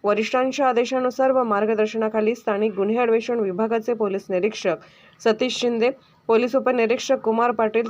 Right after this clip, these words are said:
तसेच पथकातील बसवराज शिरगुपे, संदीप पाटील, अतुल माने,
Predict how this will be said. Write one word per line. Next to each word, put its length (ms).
तसेच 280
पथकातील 580
बसवराज 520
शिरगुपे, 540
संदीप 380
पाटील, 400
अतुल 280
माने, 360